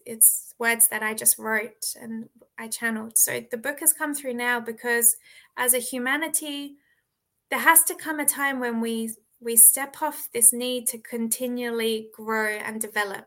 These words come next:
you know, like, it's not a linear model,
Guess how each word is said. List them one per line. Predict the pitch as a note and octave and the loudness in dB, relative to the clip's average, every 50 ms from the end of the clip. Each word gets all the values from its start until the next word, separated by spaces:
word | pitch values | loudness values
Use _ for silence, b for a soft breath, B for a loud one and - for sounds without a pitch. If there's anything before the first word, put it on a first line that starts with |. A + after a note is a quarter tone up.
| _ _ - | _ _ -14
you | - A3 | -10 -6
know, | A3 A3 A3 | -4 -4 -2
like, | A#3 A3+ G#3+ A3 A3 - _ b b b b b b b | -2 -4 -6 -8 -10 -14 _ b b b b b b b
it's | b A#3+ A#3 - - | b 2 6 6 6
not | A#3+ A#3 B3 C4+ D4 C#4+ - - | 6 4 0 0 0 0 0 0
a | A#3 | 0
linear | A#3 A#3 A#3+ B3 A#3+ A#3+ A#3 A3 G#3+ | 0 2 0 0 0 -2 -2 -4 -4
model, | G#3+ G#3+ G#3 G#3 G3 F#3 - G#3+ A3 | -4 -6 -6 -6 -6 -8 -10 -12 -10